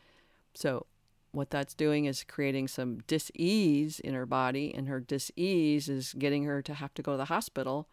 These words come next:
on for, to urgent care. Like, that's not a good thing. So that's all part of this process of seeing us in the goodness and the wholeness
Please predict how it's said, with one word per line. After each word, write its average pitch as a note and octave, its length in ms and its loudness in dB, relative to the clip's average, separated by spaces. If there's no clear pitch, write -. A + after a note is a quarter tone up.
on D3 560 2
for, - 320 -6
to - 100 -6
urgent D#3 360 -2
care. - 360 -2
Like, C3 240 -6
that's C#3+ 440 -2
not F3 160 -2
a F3 60 -2
good F3+ 180 -4
thing. A#3 240 -6
So - 260 2
that's D3 220 0
all F3 200 6
part A3 480 4
of D#3 140 2
this D3 200 -2
process F#3 680 -2
of C#3+ 200 -6
seeing G3+ 640 0
us C#3+ 280 -4
in C#3+ 140 0
the C#3+ 60 -2
goodness D#3+ 600 2
and C#3 140 -4
the C3+ 60 -4
wholeness F#3 800 -2